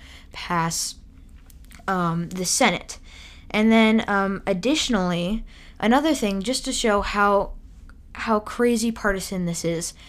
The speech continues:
two-thirds of the committee voted for impeachment before the Ukraine thing came out.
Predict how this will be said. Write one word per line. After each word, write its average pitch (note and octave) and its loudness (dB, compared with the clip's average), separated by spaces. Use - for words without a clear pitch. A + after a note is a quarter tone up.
two-thirds C4 2
of G#3 -2
the F#3+ -2
committee G#3 -2
voted G#3 0
for G#3 -4
impeachment F#3 -4
before C4 2
the B3 -4
Ukraine A3 0
thing E3+ -6
came E3+ -8
out. - -12